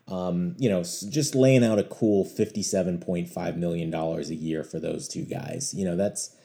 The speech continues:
you know, that, that, that's really the, the crux of what they did. Now, they, they did that last year, and they still weren't particularly good last season. So, so clearly that's not enough. But, um,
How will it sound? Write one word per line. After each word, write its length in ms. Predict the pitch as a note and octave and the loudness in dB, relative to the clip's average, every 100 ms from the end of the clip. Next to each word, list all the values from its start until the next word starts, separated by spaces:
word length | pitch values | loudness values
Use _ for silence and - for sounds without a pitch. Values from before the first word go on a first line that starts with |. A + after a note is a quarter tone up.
| - - - - | -20 -20 -6 -4
you 220 | - G2 | 0 2
know, 140 | F2 | 4
that, 240 | F#2 - A2+ | 2 2 4
that, 280 | B2 B2 | 2 2
that's 260 | A#2 B2 - | 0 0 2
really 380 | D3 D#3 C#3+ C3 | 4 6 8 8
the, 280 | A2 G2+ F#2+ | 8 6 6
the 120 | - | 0
crux 480 | - - G2+ - G#2 | -6 -2 -2 -2 -4
of 200 | F2 F2 | -4 -2
what 260 | F#2 - | -2 -2
they 140 | F2 - | -4 -4
did. 300 | - F2+ - | -6 -8 -4
Now, 180 | G2 | -2
they, 260 | G#2 B2 A#2+ | 2 4 6
they 160 | C3 C3 | 6 4
did 320 | D3 G#3+ F#3+ | 4 2 4
that 240 | F3+ D3 | 2 2
last 380 | A2 A2 A#2 - | 0 -2 -4 -4
year, 220 | G#2+ G#2+ | 2 2
and 140 | F#2+ F#2+ | 2 0
they 80 | |
still 260 | G2+ G3+ F3+ | 2 6 6
weren't 300 | A#2+ A2+ - | 6 2 0
particularly 580 | E2+ - F#2+ F#2+ F#2 F2 | -10 -6 -4 0 2 2
good 520 | D#2 F2+ E2+ D#2 - - - - _ _ | 2 2 2 0 -10 -14 -18 -18 _ _
last 360 | F#2+ F#2 G2 - | -2 -2 0 -2
season. 480 | G2 F2+ F#2 F2 F2 | 0 2 2 2 0
So, 480 | - F#2+ F2+ F2+ - | 0 2 4 2 0
so 160 | A2 | -2
clearly 320 | - D#3 E3 | 2 6 8
that's 280 | A#2+ A2 - | 8 6 2
not 180 | G2+ F#2 | 0 2
enough. 500 | F2 E2 D#2 D2 - - | 2 0 -2 -10 -14 -4
But, 320 | F#2 F2 E2+ - | 0 0 -2 -4
um, 480 | F2 E2 E2 E2 | -2 0 -2 -4